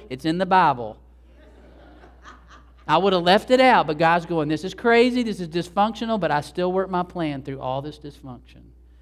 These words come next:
And so he says, "I'm gonna be watching when all that happens," and you're gonna say, "But you know what? I'll work another seven years for her," and it seemed like, you know, just another day, 'cause he loved her.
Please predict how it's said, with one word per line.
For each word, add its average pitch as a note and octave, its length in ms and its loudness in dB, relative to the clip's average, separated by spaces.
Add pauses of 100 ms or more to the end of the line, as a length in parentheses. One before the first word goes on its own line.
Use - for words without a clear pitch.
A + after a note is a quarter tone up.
(640)
And E3 120 -4
so F3+ 160 2
he F#3+ 100 4
says, F#3 160 -2
"I'm F#3 180 2
gonna G#3+ 120 -2
be F#3 120 2
watching F#3+ 380 2
when F3 140 -2
all F#3 200 4
that G3+ 140 2
happens," G3 320 -2
and E3+ 80 -10
you're F#3 100 -6
gonna F#3 120 -6
say, F3+ 260 -2
"But D#3+ 140 -6
you E3 80 -6
know E3+ 140 -4
what? F3+ 180 -2
I'll E3+ 180 0
work E3+ 220 -4
another E3+ 320 -4
seven E3 340 -6
years E3+ 260 -6
for E3 120 -14
her," E3 180 -4
and D3 80 -6
it C#3+ 100 -12
seemed E3 260 -8
like, C3+ 240 -4 (340)
you D3+ 80 -8
know, B2+ 240 -8 (140)
just C#3+ 180 -16
another C#3 340 -10
day, B2+ 420 -12 (840)
'cause B2+ 140 -18
he C3 140 -12
loved C3 340 -10
her. A2 280 -20